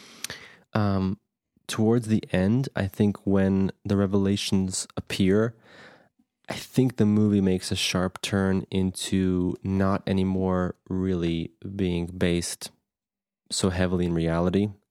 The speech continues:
And I think it takes this more sort of abstracted,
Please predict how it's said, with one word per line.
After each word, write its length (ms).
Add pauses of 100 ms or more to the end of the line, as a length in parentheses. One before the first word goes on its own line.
(440)
And 140
I 40
think 300
it 80 (520)
takes 260
this 180
more 180
sort 220
of 140
abstracted, 840